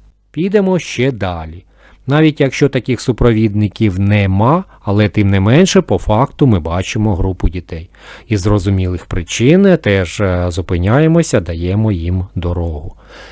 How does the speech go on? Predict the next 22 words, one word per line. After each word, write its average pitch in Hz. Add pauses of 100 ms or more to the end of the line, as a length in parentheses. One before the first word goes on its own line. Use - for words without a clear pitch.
(120)
Підемо 156
ще 139
далі. 87 (160)
Навіть 151
якщо 143
це 143
не 123
пішохідний 107
перехід, 104 (300)
навіть 143
якщо 151
супровідників 135
ніяких 123
нема, 110 (280)
але 127
ми 113
бачимо 104
дітей 104
безпосередньо 101
біля 95
проїзної 92
частини, 147